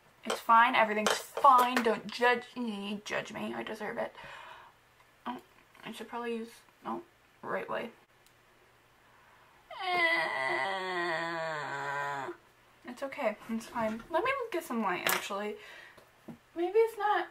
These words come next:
No, it's horrible. It's horrible. It's very bad. I screwed up tremendously. It's bad. This was too ambitious. I can't do it. But I can't back out. So, <laughs> like I said earlier,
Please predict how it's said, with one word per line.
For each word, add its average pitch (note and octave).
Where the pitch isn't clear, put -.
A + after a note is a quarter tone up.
No, D#4
it's D#4
horrible. C#4+
It's C#4
horrible. C#4
It's -
very B3+
bad. A3+
I A#3
screwed B3
up B3+
tremendously. C4+
It's A3+
bad. C4
This C4
was A#3
too E4
ambitious. D#4
I A#3+
can't C4
do C4+
it. A#3+
But A3
I G3+
can't G#3+
back G#3
out. G3
So, A#3
<laughs> -
like A3+
I B3+
said B3+
earlier, C4+